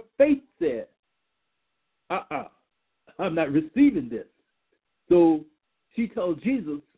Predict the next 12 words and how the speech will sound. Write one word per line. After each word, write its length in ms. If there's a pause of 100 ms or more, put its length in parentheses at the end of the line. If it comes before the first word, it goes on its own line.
(840)
that 220
they 140
have 180
no 120
more 160
wine, 460 (280)
and 120 (100)
she 120
left. 300 (200)
This 160
is 120
it. 240